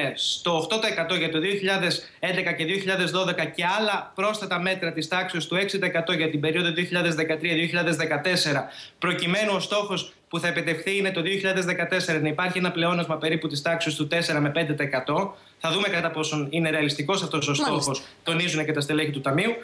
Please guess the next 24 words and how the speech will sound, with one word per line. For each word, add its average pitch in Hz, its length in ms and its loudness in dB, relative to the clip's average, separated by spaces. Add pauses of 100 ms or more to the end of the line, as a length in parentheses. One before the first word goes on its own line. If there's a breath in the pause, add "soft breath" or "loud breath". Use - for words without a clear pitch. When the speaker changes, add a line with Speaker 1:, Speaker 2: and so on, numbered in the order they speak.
(140 loud breath)
Speaker 1:
Τέλος, 220 300 0
κλείνοντας, 220 380 0
να 185 80 0
σου 170 140 -2
πω, 202 160 0
Σία, 202 220 0
ότι 180 120 0
ο - 20 0
κύριος 196 220 -2
Τόμψεν 185 300 0
παραχώρησε 170 480 0
και 175 100 -4
μια 180 120 2
συνέντευξη 170 420 -2
τύπου 165 220 0
προς 170 200 0
τους 160 100 0
δημοσιογράφους. 147 760 2
Speaker 2:
Μμμ. - 80 -10 (160 loud breath)
Speaker 1:
Στη - 120 -2
συνέντευξη 196 420 0
αυτή 190 180 -2
τύπου 190 240 0
αναφέρθηκε 180 720 -2